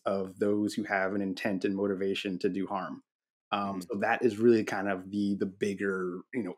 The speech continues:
Speaker 1: issue here. So it's not necessarily, like you said, if you strike Cobalt Strike off the world, they're gonna find, you know, Mythic or, you know, Iron Trinity or pick your favorite, um,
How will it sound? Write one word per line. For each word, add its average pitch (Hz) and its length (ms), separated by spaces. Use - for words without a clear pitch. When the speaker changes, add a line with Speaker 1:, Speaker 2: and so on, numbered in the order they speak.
Speaker 1:
issue 131 280
here. 92 280
So 107 140
it's 101 100
not 120 120
necessarily, 107 340
like - 80
you 113 60
said, 127 140
if 113 60
you 113 60
strike 113 280
Cobalt 104 320
Strike 110 300
off 101 180
the - 80
world, 160 360
they're 120 120
gonna 120 160
find, 107 380
you 104 60
know, 104 60
Mythic 101 480
or, 95 360
you 95 60
know, 90 160
Iron 107 260
Trinity 101 280
or 101 80
pick - 220
your 127 100
favorite, 110 320
um, 95 640